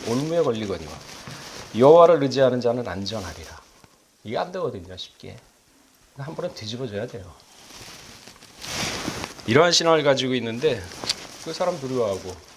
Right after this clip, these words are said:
마음에 정직이 없고 그러는데 무슨 말씀을 깨닫고 말씀이 마음 가운데 머물겠습니까? 말씀을 딱 굳건히 지켜나가려고 그러고 옳으면 옳다 아니면 아니라 하는데 사람 눈치 보는데 흔들리는데 무슨 말씀이 머물겠어요?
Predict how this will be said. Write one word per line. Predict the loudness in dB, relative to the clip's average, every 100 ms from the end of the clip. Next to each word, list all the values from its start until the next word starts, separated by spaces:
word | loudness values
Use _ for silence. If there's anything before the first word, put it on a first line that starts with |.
| -20 -20 0
마음에 | 6 6 4
정직이 | -2 -4 -4 -4
없고 | -6 -8 -16 -16 -20 -20 -20 -4
그러는데 | 4 4 4 -2 -6 -4
무슨 | 0 2 2 6
말씀을 | 6 6 2 -4
깨닫고 | -2 0 0 -4 -10 -12 -14 -20 -20 -18 -18 -8
말씀이 | -4 -2 -2 0
마음 | 0 0 0
가운데 | -2 -2
머물겠습니까? | -4 -4 -4 -6 -6 -8 -12 -16 -18 -20 _ _ _ -20 _ -8
말씀을 | 0 0 0 -2
딱 | -4 -4
굳건히 | 2 4 4
지켜나가려고 | 2 0 2 4 6 6 4
그러고 | 2 0
옳으면 | 2 4 4
옳다 | 2 2 2
아니면 | 2 2 2
아니라 | 2 2 2
하는데 | 2 0
사람 | 0 2
눈치 | 0 -4
보는데 | -6 -6 -6
흔들리는데 | -4 -2 -2 -6
무슨 | -6 -4
말씀이 | 0 -2 -2 -10
머물겠어요? | -12 -12 -12 -10 -10